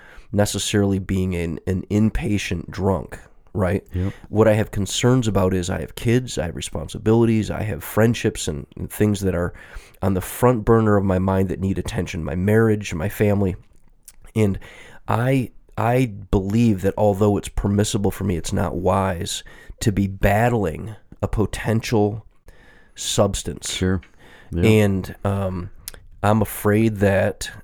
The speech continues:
Speaker 1: I would like it too much.
Speaker 2: Right. And
Speaker 1: And
Speaker 2: this
Speaker 1: I,
Speaker 2: is
Speaker 1: and I would fail
Speaker 2: Yeah.
Speaker 1: to, to maintain my own sobriety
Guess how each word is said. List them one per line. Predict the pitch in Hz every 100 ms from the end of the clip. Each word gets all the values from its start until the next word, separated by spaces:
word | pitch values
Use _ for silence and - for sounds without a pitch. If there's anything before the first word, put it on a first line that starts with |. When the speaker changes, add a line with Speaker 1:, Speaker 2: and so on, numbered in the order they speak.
| _ _
Speaker 1:
I | 107 101
would | 98 101
like | 104 80 87
it | 101 -
too | - 104
much. | 98 110 156 - -
Speaker 2:
Right. | 82 90
And | 82 -
Speaker 1:
And | 98
Speaker 2:
this | 98
Speaker 1:
I, | 104
Speaker 2:
is | -
Speaker 1:
and | 101
I | 107
would | 117
fail | - - 92 98 113 107
Speaker 2:
Yeah. | 92
Speaker 1:
to, | 110
to | - -
maintain | 110 98 95 107 120 98 110
my | 101 95
own | - 101 107 107 - - - -
sobriety | - - 92 98 98 139 147 98 101